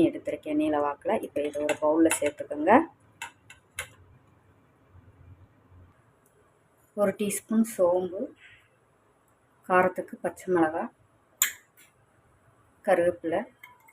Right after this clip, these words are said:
அரை டீஸ்பூன் மிளகாய் பொடி, உப்பு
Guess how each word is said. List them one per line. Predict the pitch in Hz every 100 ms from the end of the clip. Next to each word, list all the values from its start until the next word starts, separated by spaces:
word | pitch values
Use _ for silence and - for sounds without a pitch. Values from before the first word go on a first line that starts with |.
| _ _ - 880 - _ _ _ _ _ _ _ _ _ _ _ -
அரை | 196 196 196
டீஸ்பூன் | 196 - 240 262
மிளகாய் | 190 175 185 185 -
பொடி, | 160 233 330 - - _ _ _ _ _ _ _ _ _ _ -
உப்பு | - -